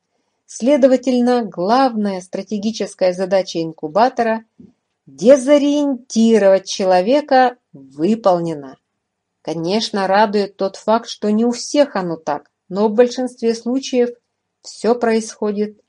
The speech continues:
именно так. К затронутой теме очень просится стихотворение, написанное мной другу,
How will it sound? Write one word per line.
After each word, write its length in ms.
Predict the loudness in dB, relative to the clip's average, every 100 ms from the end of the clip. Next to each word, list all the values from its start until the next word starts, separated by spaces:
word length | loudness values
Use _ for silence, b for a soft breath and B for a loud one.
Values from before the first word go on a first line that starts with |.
| -8
именно 600 | -4 -4 -4 -6 -10 -10
так. 360 | -8 -8 -10 _ _ _ _ _ _ _ _ _ -20
К 80 |
затронутой 720 | -2 -2 0 0 0 -2 -2
теме 420 | -4 -2 -2 -2 -2
очень 380 | -6 -4 -6 -4
просится 680 | -2 -2 -2 -10 -4 -4
стихотворение, 1040 | -4 -10 -8 -6 -2 -2 0 -2 -4 -6 -8
написанное 840 | -10 -8 -8 -6 -4 -4 -6 -6
мной 340 | -6 -4 -6 -6
другу, 520 | -2 -2 -2 -4